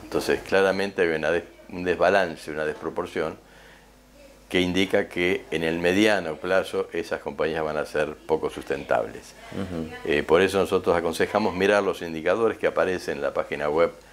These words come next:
Speaker 1: de la superintendencia, tener siempre a mano la consulta de un asesor productor de seguros para ir viendo la salud de las empresas por una parte y, eh, la, mm,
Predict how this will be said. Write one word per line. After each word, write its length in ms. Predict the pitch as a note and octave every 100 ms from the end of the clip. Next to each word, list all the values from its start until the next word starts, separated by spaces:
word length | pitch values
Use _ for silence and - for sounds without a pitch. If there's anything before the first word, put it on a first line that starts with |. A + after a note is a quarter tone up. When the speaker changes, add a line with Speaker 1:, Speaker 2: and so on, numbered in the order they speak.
| - - - -
Speaker 1:
de 80 |
la 80 | D2
superintendencia, 1000 | - C2 D#2 D2+ F2 G#2 A2 F#2 - E2+ - - -
tener 260 | F#2+ F#2+ E2+
siempre 300 | F2 D2+ D2+
a 60 |
mano 240 | D#2+ D#2+ D2
la 100 | D2
consulta 460 | C#2+ - D#2 D2+
de 80 | D2
un 100 | D2
asesor 460 | C2+ D2+ - E2 D#2
productor 360 | D2 C2+ D#2+
de 100 | D#2
seguros 520 | F2 G2+ F2 F2 G#2+ - - - - -
para 160 | F2+ F#2
ir 60 |
viendo 200 | F2+ D#2+
la 140 | D#2 -
salud 300 | F2 G2+ G#2+
de 60 |
las 180 | G#2 -
empresas 440 | F#2+ G#2+ A2 -
por 200 | - D#2
una 220 | F2 F#2+ G2+
parte 420 | F#2+ F#2 G#2+ B2 - - - - -
y, 320 | F#2 G#2+ - -
eh, 180 | F2 D#2+
la, 520 | D#2+ D#2 D#2 D2+ D2+
mm, 340 | D2 D2 C2+